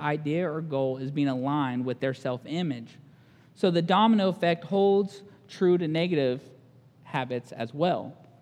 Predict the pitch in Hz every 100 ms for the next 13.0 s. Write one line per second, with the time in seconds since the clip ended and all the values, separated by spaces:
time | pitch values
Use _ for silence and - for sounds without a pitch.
0 | - - - 120 - 127 123 123 131 127
1 | 123 123 131 131 127 - 120 123 139 123
2 | 120 127 127 131 127 - 123 127 131 127
3 | - 131 123 127 - 123 123 123 - 123
4 | 120 123 214 233 - - - - _ _
5 | - _ - - 196 226 196 208 185 196
6 | 202 156 143 - - - 151 - 180 180
7 | 202 175 147 - 190 180 190 175 175 165
8 | 156 170 226 226 - - - 165 165 165
9 | - 175 165 147 170 170 180 165 151 -
10 | 185 175 180 160 151 165 160 - 151 147
11 | 147 151 147 143 139 147 151 143 139 160
12 | 190 - 160 - 151 151 - - 156 139